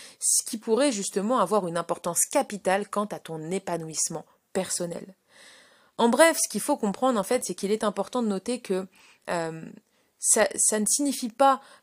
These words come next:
que, euh, tu devrais totalement ignorer, euh, les opinions et les sentiments des autres,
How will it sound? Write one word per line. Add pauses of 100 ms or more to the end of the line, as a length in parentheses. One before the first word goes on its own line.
que,
euh,
tu
devrais
totalement
ignorer, (300)
euh,
les
opinions
et
les
sentiments
des
autres,